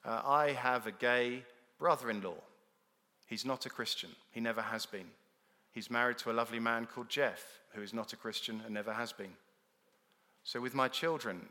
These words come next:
it's a conversation we have as Matt and Jeff come into our home. I have determined that my children will see that I love them like I love everyone else who comes into my home.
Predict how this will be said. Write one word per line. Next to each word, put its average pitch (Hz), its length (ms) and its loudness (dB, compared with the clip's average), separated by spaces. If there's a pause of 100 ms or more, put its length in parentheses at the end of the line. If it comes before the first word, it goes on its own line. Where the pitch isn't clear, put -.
it's 120 140 -10
a - 20 -8
conversation 147 720 0
we 135 80 0
have 127 340 2
as 110 220 -6 (240)
Matt 131 320 2
and 113 100 -6
Jeff 123 340 -2
come 113 200 -4
into 123 260 -4
our 107 140 0
home. 104 400 -10 (1400)
I 120 160 4
have 120 100 2
determined 117 600 0
that 107 180 -4
my 113 140 2
children 143 460 -2
will 117 80 -2
see 135 300 0
that 110 120 -4
I 110 80 -2
love 117 340 0
them 120 440 -2 (340)
like 110 260 -2
I 113 60 4
love 113 220 2
everyone 117 320 0
else 113 180 -2
who 117 80 -6
comes 110 300 -6
into 110 200 -6
my 104 140 -4
home. 95 300 -12